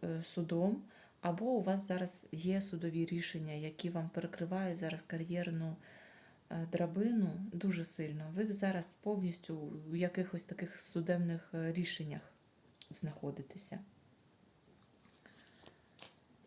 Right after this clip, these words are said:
Так, ви вирішуєте, чи потрібно вам, не потрібно вам ця робота. Е, у суді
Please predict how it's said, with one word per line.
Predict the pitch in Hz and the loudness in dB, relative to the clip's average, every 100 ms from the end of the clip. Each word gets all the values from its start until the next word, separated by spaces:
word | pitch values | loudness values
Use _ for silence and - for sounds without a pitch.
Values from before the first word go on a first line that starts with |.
| - - - - _ _ - - | -20 -20 -20 -20 _ _ -20 -4
Так, | 214 208 | -2 2
ви | 185 | 2
вирішуєте, | 175 190 196 - 160 156 151 | 4 6 6 4 -2 -6 -6
чи | - 220 | -4 -2
потрібно | 262 254 262 247 247 226 220 | -4 -2 -2 0 2 4 4
вам, | 208 208 208 202 | 0 -2 2 6
не | 196 202 | 6 4
потрібно | 233 226 220 220 220 208 202 | -2 -4 0 0 2 0 4
вам | 202 196 | 4 4
ця | 196 196 | 2 -2
робота. | 190 180 185 185 185 - 208 - - - - - - - - - - | -2 -2 0 0 -2 -6 -10 -10 -16 -16 -20 -20 -20 -18 -18 -16 -8
Е, | 180 175 | -4 -2
у | 175 190 | 0 0
суді | 202 262 208 196 214 214 214 | 0 0 0 0 0 0 -4